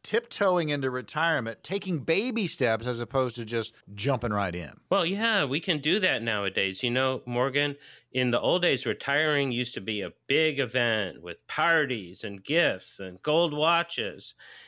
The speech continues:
Speaker 2: And, a, and, you know, an abrupt end of work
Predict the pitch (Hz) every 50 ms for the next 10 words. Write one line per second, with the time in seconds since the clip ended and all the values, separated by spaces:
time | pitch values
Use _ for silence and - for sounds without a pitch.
0 | - _ - 117 120 117 107 98 - - - - - 123 120 117 117 117 123 127
1 | 131 127 135 135 123 117 110 92 - - 127 139 160 156 - - _ _ 120 135
2 | 151 160 151 139 131 113 101 _ 123 139 180 190 151 120 113 113 - _ -